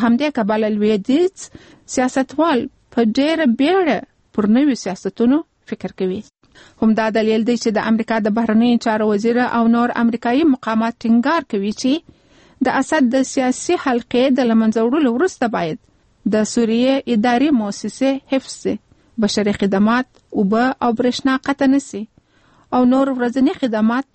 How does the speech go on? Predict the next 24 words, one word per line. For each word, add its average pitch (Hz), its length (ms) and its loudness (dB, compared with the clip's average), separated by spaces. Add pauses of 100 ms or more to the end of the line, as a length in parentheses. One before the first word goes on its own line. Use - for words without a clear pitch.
ونه 262 260 2
درېږي. 190 400 -8 (640)
مقامات 262 560 0
اندېښمن 262 560 0
دي - 100 -14 (520)
چې - 80 -6 (100)
په 302 120 0
سوریه 302 340 0
کې 226 120 0
د 214 140 -2
عراق 220 340 -2
تجربه 202 380 0 (160)
تکرار 254 400 -2
نه 226 140 -2
سي، - 120 -10 (500)
ځکه 294 180 -2 (100)
کله 311 260 0
چې 226 80 -2 (200)
امریکا 214 360 -2
په 214 120 -10 (100)
عراق 254 260 0 (100)
کې 190 120 -2 (440)
د 220 200 2
بعث 294 260 -2